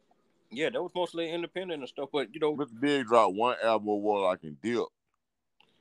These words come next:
Speaker 1: Yep.
Speaker 2: Got that little bread and went on. It probably
Speaker 1: Yeah,
Speaker 2: went
Speaker 1: the,
Speaker 2: much.
Speaker 1: uh, yeah, the If Only You Knew. If Only You Knew. People, and people,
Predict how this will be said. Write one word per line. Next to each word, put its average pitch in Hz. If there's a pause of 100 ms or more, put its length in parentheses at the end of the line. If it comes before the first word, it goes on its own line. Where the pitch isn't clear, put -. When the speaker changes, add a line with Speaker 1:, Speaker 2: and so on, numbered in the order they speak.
(500)
Speaker 1:
Yep. 214 (1400)
Speaker 2:
Got 85
that 92
little 104
bread 101
and 90
went 92
on. 95
It -
probably 107
Speaker 1:
Yeah, 95
Speaker 2:
went 90
Speaker 1:
the, 87
Speaker 2:
much. 90
Speaker 1:
uh, 127 (380)
yeah, 139
the 101
If 135
Only 160
You 165
Knew. 170 (200)
If 113
Only 151
You 170
Knew. 165
People, 143
and 123
people, 151